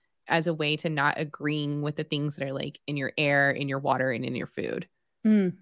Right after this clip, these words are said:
Speaker 2: mm-hmm.
Speaker 1: So that's interesting.
Speaker 2: So some of this intuition or intuitive hits that Shira and I shared, is this more about cleansing of the body, or is this more about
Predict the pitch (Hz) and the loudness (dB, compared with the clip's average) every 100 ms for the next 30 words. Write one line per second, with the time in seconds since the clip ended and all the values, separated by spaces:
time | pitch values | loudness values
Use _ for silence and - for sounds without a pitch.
0 | - 190 190 185 - _ _ _ - - | 0 2 2 0 -8 _ _ _ -6 -4
1 | 127 - 147 165 - - 180 - - 294 | -4 -6 -8 -8 -10 -12 -12 -6 4 10
2 | 277 254 240 240 - 294 330 339 - 247 | 12 12 12 8 8 10 10 8 8 8
3 | 233 233 233 - - _ - 247 247 233 | 10 6 2 -6 -10 _ 2 4 6 4
4 | - - 247 214 208 202 - 220 196 180 | -2 -2 0 4 4 6 4 4 4 6
5 | 180 202 - 269 262 208 - 247 233 - | 4 4 4 6 6 4 4 4 4 6
6 | 190 - - _ _ - - 208 190 170 | 6 4 -6 _ _ -8 2 6 6 6
7 | 165 160 - 180 147 160 175 180 - - | 4 2 4 6 6 4 0 -4 -20 -20
8 | - _ _ - 220 247 294 - - - | -20 _ _ 2 6 8 6 4 -4 -8
9 | _ _ _ 220 214 226 233 233 - 208 | _ _ _ -2 4 8 8 8 8 4
10 | 208 196 196 190 185 - - _ _ _ | 6 6 6 6 4 0 -8 _ _ _
11 | - - - 208 220 214 226 220 - 202 | -16 -8 2 2 4 2 2 0 0 2
12 | 202 185 185 202 185 175 151 175 240 330 | 2 0 -4 -4 2 4 4 2 2 0
13 | 370 _ _ 208 208 202 185 208 196 - | -4 _ _ 0 2 2 0 0 0 -2
14 | - 196 190 190 190 - 180 185 180 175 | -4 -2 2 2 2 0 -4 0 2 2
15 | 170 | 2